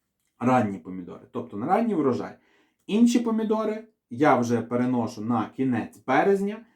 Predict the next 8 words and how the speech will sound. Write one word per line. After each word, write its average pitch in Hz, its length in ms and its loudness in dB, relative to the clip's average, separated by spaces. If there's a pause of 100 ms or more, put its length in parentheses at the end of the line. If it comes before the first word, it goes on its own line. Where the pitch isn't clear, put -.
(200)
навіть 170 400 0
попробую 131 800 0
якусь, 117 440 -8
е, 110 180 -10
частину 131 500 -6
посію 113 460 -2
першого 110 400 -8
квітня. - 460 -18